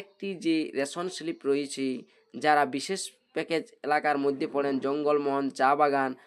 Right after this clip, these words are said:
তাদের কাছে এই রিসিপ্টটি আরও একটি পাবেন। এটাতে দেখুন রাইস জে, অর্থাৎ রাইস জঙ্গলমহলের জন্য লেখা রয়েছে, দেখুন টিক চিহ্ন দিয়ে দেখিয়ে দিচ্ছি। এখানে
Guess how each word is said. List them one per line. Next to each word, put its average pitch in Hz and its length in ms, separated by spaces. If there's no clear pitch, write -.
তাদের 147 340
কাছে 151 260
এই 220 180
রিসিপ্টটি 160 640
আরও 175 300
একটি - 220
পাবেন। 131 320
এটাতে 220 460
দেখুন 180 340
রাইস 170 320
জে, 180 180
অর্থাৎ 180 320
রাইস 156 340
জঙ্গলমহলের 160 840
জন্য - 260
লেখা 156 240
রয়েছে, 147 340
দেখুন 123 340
টিক 185 120
চিহ্ন 180 220
দিয়ে 160 240
দেখিয়ে 139 220
দিচ্ছি। - 300
এখানে 175 240